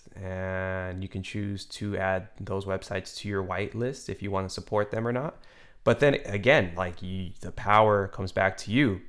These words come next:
Do I wanna support the website? Do I want to allow them to influence me with ads instead of the other way around? Now, ag-,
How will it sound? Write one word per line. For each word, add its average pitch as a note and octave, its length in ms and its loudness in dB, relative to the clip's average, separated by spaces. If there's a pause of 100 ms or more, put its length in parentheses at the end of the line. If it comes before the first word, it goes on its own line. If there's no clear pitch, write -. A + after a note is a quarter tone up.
(140)
Do G#2 200 0
I E3 340 10
wanna G#2+ 300 4
support G2 460 2
the F#2+ 80 -2
website? - 580 6 (680)
Do G#2 220 0
I A#2+ 460 8 (400)
want G2+ 340 0 (1000)
to G#2+ 180 0
allow G#2 300 8
them F#2+ 360 0
to - 180 -8
influence F#2+ 480 -2
me F2+ 120 -4
with F2+ 200 -8
ads E2+ 380 -8 (640)
instead B2 320 4
of G#2 100 4
the G#2+ 120 0
other G2 180 2
way F#2+ 160 -2
around? F2+ 420 2 (3250)
Now, A#2 320 4
ag-, - 160 -2